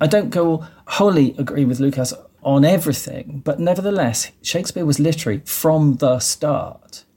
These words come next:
But the, here's the thing. Even in the midst of writing these early history plays, what's so interesting about Shakespeare's early career is his ability to mix genres, because it is now broadly accepted that Shakespeare wrote the middle scenes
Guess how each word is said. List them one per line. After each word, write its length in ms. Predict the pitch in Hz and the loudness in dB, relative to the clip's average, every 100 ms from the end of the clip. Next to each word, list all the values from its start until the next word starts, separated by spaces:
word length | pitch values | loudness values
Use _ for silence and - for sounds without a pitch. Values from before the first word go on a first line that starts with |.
| _ - | _ -2
But 100 | 170 | 0
the, 80 | 175 | 2
here's 280 | - 269 285 | 4 4 2
the 60 | |
thing. 360 | - 151 117 - - - - - - | 0 0 0 -2 -18 -20 -20 -20 -16
Even 460 | 339 226 208 220 | -6 -2 0 0
in 100 | 202 | 0
the 80 | 190 | 0
midst 320 | 175 175 - | 0 -2 -2
of 120 | 139 | -2
writing 460 | 147 156 151 156 143 | 0 0 0 2 4
these 540 | 135 127 127 120 - - | 4 4 2 0 -6 0
early 840 | 143 139 127 123 120 120 120 120 - | 2 4 4 2 4 4 2 0 -2
history 380 | - 147 - 120 | 0 0 2 -2
plays, 600 | - 110 95 101 - - - | 0 -4 -4 -8 -10 -10 -10
what's 340 | 139 170 - | -2 0 0
so 300 | - 208 202 | 0 2 2
interesting 880 | 190 165 - 120 - - - 247 - | 2 0 -2 -6 -8 -12 -14 -16 -8
about 460 | 120 123 113 - | -6 -4 -4 -4
Shakespeare's 420 | - 147 - 117 117 | -6 -6 -6 -8 -6
early 300 | 135 120 123 | -4 -4 -6
career 520 | - - - - - - | -8 -8 -8 -8 -10 -8
is 220 | - 127 | -4 -4
his 140 | 131 120 | -2 -2
ability 520 | 117 151 147 147 123 | 0 0 0 -2 -4
to 100 | 117 | 0
mix 320 | 117 - - | 0 0 -8
genres, 480 | - 120 117 - - | -6 -4 -4 -6 -12
because 400 | 123 - 123 - - _ | -10 -4 -4 -6 -14 _
it 140 | 160 180 | 0 2
is 160 | 170 | 2
now 220 | 185 202 | 2 2
broadly 440 | 190 196 196 175 135 | 0 0 0 2 0
accepted 720 | - - - - - - - - | 0 -8 -12 -16 -18 -16 -18 -12
that 220 | - 117 - | -6 -6 -4
Shakespeare 580 | 131 120 - - 131 | -4 -4 -6 -4 0
wrote 240 | 120 117 120 | 2 0 2
the 80 | 123 | 4
middle 400 | 123 127 123 113 | 4 4 0 -2
scenes 520 | - 117 120 120 | -4 -4 -2 -4